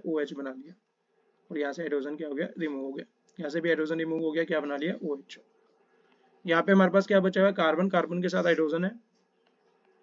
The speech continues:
एक क्या आ गई? Oxygen आ गई। कौन सी bond बनाएगा? Double bond।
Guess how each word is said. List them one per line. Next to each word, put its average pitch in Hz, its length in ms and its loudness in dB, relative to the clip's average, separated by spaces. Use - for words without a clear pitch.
एक 170 160 0
क्या 180 120 6
आ - 20 6
गई? 175 160 4
Oxygen 165 380 0
आ 180 80 2
गई। 190 140 4
कौन 165 160 0
सी 175 100 -4
bond 170 180 0
बनाएगा? 170 280 2
Double 147 240 -2
bond। 190 300 0